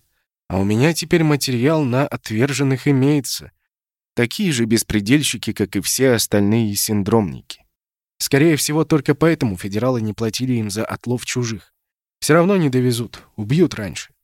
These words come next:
Но если ты вообще завёл отношения с такой мразью, то как бы и о себе впечатление создаёшь вполне конкретное. Это как бывшая американская власть, которая во имя демократии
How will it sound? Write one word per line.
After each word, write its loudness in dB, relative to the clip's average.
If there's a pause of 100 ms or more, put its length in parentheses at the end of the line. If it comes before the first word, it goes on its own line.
(500)
Но -2
если 2
ты 4
вообще 2
завёл 0
отношения 0
с -8
такой 0
мразью, -2 (640)
то 0
как 2
бы 6
и 6
о 4
себе -2
впечатление -4
создаёшь -4
вполне -2
конкретное. -6 (880)
Это 2
как 2
бывшая 2
американская 2
власть, 0 (260)
которая 0
во 4
имя 4
демократии 0